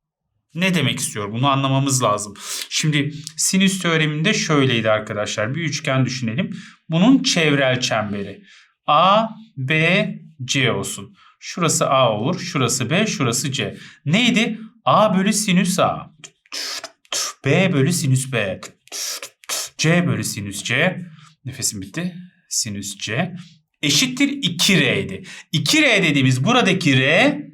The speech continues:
çevrel çemberin yarıçapıydı. Şimdi bir üçgenin bütün noktalarını kapsayan en küçük çember ya da daire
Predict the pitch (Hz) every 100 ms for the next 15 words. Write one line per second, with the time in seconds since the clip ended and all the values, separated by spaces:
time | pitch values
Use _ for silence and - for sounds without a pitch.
0 | _ _ - - 151 139 170 254 - 202
1 | 196 180 220 277 165 135 127 - 113 107
2 | 95 90 - - - - 277 254 127 -
3 | - - 123 240 302 254 - - 190 175
4 | 127 131 139 294 269 214 - 160 147 139
5 | 131 135 127 - 131 117 110 - 214 262
6 | - - 139 135 - 135 123 117 110 117
7 | 120 113 113 170 131 185 269